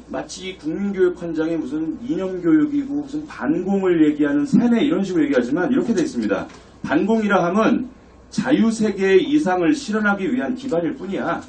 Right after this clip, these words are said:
이렇게 얘기하고 있습니다. 그러면 이게 육십팔 년도에 나온 것인데 이것과 다른 게 없지 않습니까? 이천십이 년하고. 그래서 제가 이 자리에서 말씀드리건대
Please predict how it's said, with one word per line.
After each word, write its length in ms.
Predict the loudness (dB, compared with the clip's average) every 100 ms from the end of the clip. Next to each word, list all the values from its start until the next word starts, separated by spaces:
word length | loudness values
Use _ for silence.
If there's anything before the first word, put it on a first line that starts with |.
| -12
이렇게 200 | -8 -4
얘기하고 200 | -4 -6
있습니다. 320 | -8 -16 -16 -20 -20 -20 -20 -14 -2
그러면 400 | 0 2 2 -2 -14 -20 -16
이게 280 | -4 0 0
육십팔 520 | -2 -6 -6 -2 -2
년도에 340 | 0 2 4
나온 240 | 4 4 2
것인데 640 | 2 -2 -2 0 0 -4 -14 -20 -20 -8
이것과 360 | 0 2 2 0
다른 320 | 0 2 4
게 80 | 2
없지 220 | 0 -4
않습니까? 380 | -4 -2 -2 0
이천십이 460 | 0 -2 -4 -2 -2
년하고. 440 | 0 -2 -4 -8 -12 -20 -20 -20 -20 -20 -20 -20 -10
그래서 200 | -6 -6
제가 160 | -2 0
이 100 | 0
자리에서 520 | 2 0 0 2 0
말씀드리건대 920 | 0 -4 -4 -2 0 0 0 0 -2